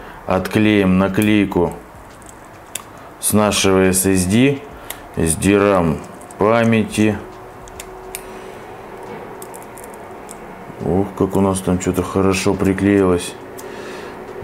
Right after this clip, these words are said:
на контроллере. Ладно, с этим мы позже разберемся.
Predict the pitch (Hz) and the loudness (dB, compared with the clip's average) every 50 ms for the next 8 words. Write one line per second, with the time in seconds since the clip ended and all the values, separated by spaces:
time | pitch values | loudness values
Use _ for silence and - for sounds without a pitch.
0 | - 87 87 90 90 90 87 - - 90 87 87 85 - 92 87 85 87 87 87 | -4 0 2 2 2 2 2 2 0 2 2 2 2 2 2 2 4 4 4 4
1 | 85 87 90 95 101 104 113 117 120 113 - - - - - - - - - - | 4 6 6 6 6 6 4 2 2 0 -4 -6 -10 -10 -10 -12 -14 -16 -16 -16
2 | - - - - - - - - - - - - - - - - - - - - | -16 -16 -16 -16 -16 -16 -16 -16 -16 -16 -18 -18 -14 -8 -8 -8 -8 -8 -12 -18
3 | - - - - - - - - - - - - - - - - - - - - | -18 -18 -18 -18 -18 -18 -14 -10 -10 -10 -10 -10 -18 -20 -18 -14 -10 -10 -10 -10
4 | - - - - - - - - - - - - - - - - - - - 82 | -12 -18 -20 -20 -16 -16 -16 -16 -16 -20 -20 -20 -20 -20 -20 -16 -10 -6 -2 0
5 | 82 85 82 85 98 104 101 - 98 92 - 98 87 90 87 87 - - 101 101 | 0 2 2 4 2 2 2 2 0 0 0 0 0 0 0 0 2 2 4 4
6 | 98 87 87 90 90 87 90 90 87 85 90 92 95 104 117 135 135 135 - 143 | 4 4 4 2 4 4 4 2 2 4 4 4 4 4 4 4 2 2 4 2
7 | 143 139 | 2 2